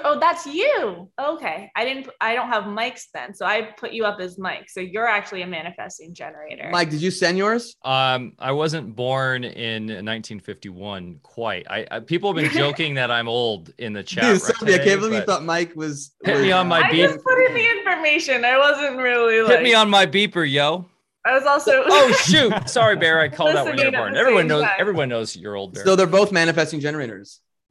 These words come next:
Speaker 1: Yeah.
Speaker 3: Well, yeah, because we're both, dude, we're, our birthdays are, like, two days apart, and we're both very similar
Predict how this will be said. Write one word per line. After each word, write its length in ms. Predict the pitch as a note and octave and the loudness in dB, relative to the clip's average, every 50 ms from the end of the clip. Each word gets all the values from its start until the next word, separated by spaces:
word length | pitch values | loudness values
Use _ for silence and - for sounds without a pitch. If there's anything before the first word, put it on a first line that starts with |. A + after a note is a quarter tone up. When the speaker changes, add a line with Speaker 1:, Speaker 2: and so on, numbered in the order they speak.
| _ | _
Speaker 1:
Yeah. 240 | G3+ G3+ F#3+ C3+ - - - - _ _ _ _ _ _ _ _ _ _ _ _ _ _ _ _ _ _ _ - | -6 -4 -4 -4 -6 -8 -12 -18 _ _ _ _ _ _ _ _ _ _ _ _ _ _ _ _ _ _ _ -4
Speaker 3:
Well, 180 | - G3 A3 A3 | 0 2 2 4
yeah, 220 | G#3 G#3+ A#3+ B3+ | 6 6 6 6
because 420 | A3+ F3 F#3+ D3+ - F#3+ F#3+ E3 C#3+ | 6 4 2 2 2 2 2 2 2
we're 140 | D#3 F#3+ F#3 | 0 0 2
both, 400 | C#3 F3+ F3+ G3+ G#3+ F#3+ - - - E3 D3 | 2 2 4 4 2 0 -4 -8 -12 -6 -2
dude, 180 | C#3 F3+ F3+ | 0 0 0
we're, 140 | D#3+ D#3+ D#3 | 2 0 0
our 160 | - C3+ D#3+ | 0 0 -2
birthdays 540 | D3 - E3 E3+ F#3+ F#3 F#3 E3 D#3 C3 C3 | 0 0 0 -2 -2 -2 -2 -2 -2 -2 -2
are, 320 | C#3 B2+ B2 A#2+ A#2 - _ _ _ | 0 0 -2 -2 -4 -8 _ _ _
like, 200 | - A#2 A2 - | -4 -4 -4 -4
two 160 | - - D3+ D3+ | -8 -10 -8 -6
days 240 | C#3+ C#3+ D3 B2+ | -6 -6 -6 -8
apart, 500 | C3 - - B2 B2+ C3 D#3 F3+ - _ _ _ _ _ _ _ _ _ _ _ _ _ _ _ _ _ - - | -10 -8 -6 -4 -4 -4 -4 -6 -10 _ _ _ _ _ _ _ _ _ _ _ _ _ _ _ _ _ -8 -4
and 480 | B2 B2+ B2+ B2+ B2+ B2 B2 B2 B2 | -2 0 0 0 0 0 -2 -4 -4
we're 120 | A#2+ B2 A2+ | -6 -6 -4
both 280 | G2 C3 C3 B2+ C3 | -4 -2 -2 -4 -4
very 220 | - B2+ A#2+ A#2 A#2 | -4 -4 -4 -4 -6
similar 600 | - - A#2+ A2+ A2 G#2+ G#2 G2+ G2 F#2+ F#2 | -8 -8 -8 -8 -6 -6 -6 -6 -6 -8 -10